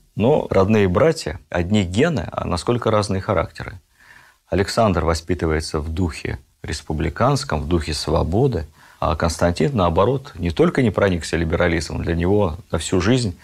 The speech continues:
слово «республика» ругательное, почти матерное. Он, э, к политике, госуправлению интереса не проявляет, ему нравится военное дело.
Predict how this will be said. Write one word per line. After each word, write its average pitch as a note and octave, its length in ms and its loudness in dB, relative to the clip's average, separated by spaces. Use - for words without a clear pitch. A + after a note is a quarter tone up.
слово G2+ 340 4
«республика» G#2 600 0
ругательное, - 680 0
почти G2+ 420 0
матерное. - 640 0
Он, D3 480 2
э, - 20 -8
к - 140 -14
политике, A#2+ 720 2
госуправлению G2+ 760 2
интереса F2 400 0
не D#2+ 120 -4
проявляет, A2+ 680 0
ему A#2 220 2
нравится G#2 420 2
военное F2 460 2
дело. - 340 -4